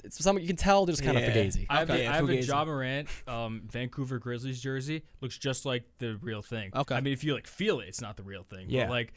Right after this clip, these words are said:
Speaker 3: uh, and I also, I also have a, um, two thousand eight, two thousand nine LeBron James throwback jersey that I got for, like, twenty bucks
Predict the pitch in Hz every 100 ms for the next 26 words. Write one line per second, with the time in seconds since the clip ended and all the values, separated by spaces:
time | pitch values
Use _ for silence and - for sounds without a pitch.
0 | - _ - _ 131 123 123 123 135 135
1 | 143 147 - 135 143 147 151 139 135 131
2 | 123 113 110 110 - 156 151 143 127 127
3 | 123 127 127 117 117 110 110 107 104 113
4 | 110 107 107 101 - 110 104 95 92 98
5 | 95 92 92 - _ _ _ - 110 107
6 | - 123 113 110 - 107 101 85 - -
7 | - 127 123 107 104 95 - -